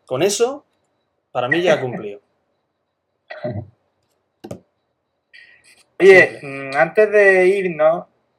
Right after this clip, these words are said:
Speaker 2: mm, no estamos, no, no hemos hablado, porque es una jugada que a nosotros no nos ha perjudicado, pero vaya bolito le anularon a la Ponce, ¿eh?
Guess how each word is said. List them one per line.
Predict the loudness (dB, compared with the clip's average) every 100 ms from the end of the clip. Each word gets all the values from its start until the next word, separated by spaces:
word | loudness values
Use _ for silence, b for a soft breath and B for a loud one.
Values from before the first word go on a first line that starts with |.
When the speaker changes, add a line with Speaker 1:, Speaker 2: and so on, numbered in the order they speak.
| -20
Speaker 2:
mm, | -20 -18 -16 -6
no | -2
estamos, | -2 2 2 4 4 4 2 2 -2 -6 _ _ _ -20 -16
no, | -4 0 0
no | 0 0
hemos | 2 4 6
hablado, | 6 8 8 6 2
porque | -6 -10 -8 -6
es | -2
una | -2
jugada | 0 4 6 6
que | 0
a | -4 -4
nosotros | -8 -4 -4 -4 -10
no | -8
nos | -2 0
ha |
perjudicado, | 0 -4 -4 2 4 6
pero | 4 4
vaya | 6 6
bolito | 6 4 0 0
le |
anularon | 0 0 -4 -2
a | -2
la | -2
Ponce, | -6 -14 -16 -20
¿eh? | -20